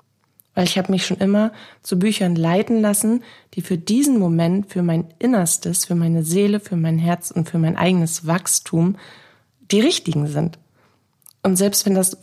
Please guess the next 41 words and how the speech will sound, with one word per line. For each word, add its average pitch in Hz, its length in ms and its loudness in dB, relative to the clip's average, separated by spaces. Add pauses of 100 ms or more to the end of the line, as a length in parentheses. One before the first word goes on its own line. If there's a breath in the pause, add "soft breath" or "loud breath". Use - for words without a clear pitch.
(120)
beim 185 360 -2
Cover 214 200 0
hab 180 80 2
ich 170 140 -4
manchmal, 165 340 0
oh 139 120 -4 (140)
Gott, - 200 -10 (100)
echt - 300 -6
jetzt 156 160 -4
so 156 80 0
ein 147 240 2
Heimatschinken? 185 880 2 (340 loud breath)
Nee, 143 300 0
das 160 140 0
ist - 40 0
nicht 160 240 0
euer 156 200 2
Ernst. 143 440 -2 (800 loud breath)
Aber 180 300 2
ich 175 100 -4
hab 170 140 -4
immer 196 240 2
vertraut 185 580 -2
und 151 80 -4
ich 151 160 -8
wurde 165 200 2
nie 180 280 4
enttäuscht, 180 720 0 (460 loud breath)
weil 160 400 0
es, 190 180 -4
manchmal 202 380 2
reicht 175 340 -4
ein 190 280 0
einziger 202 680 0
Satz, 175 600 -4 (1000)
um 180 140 2
dein 175 240 2
gesamtes 190 640 0
Denken 160 340 -2
zu - 140 -4
verändern. 156 580 -6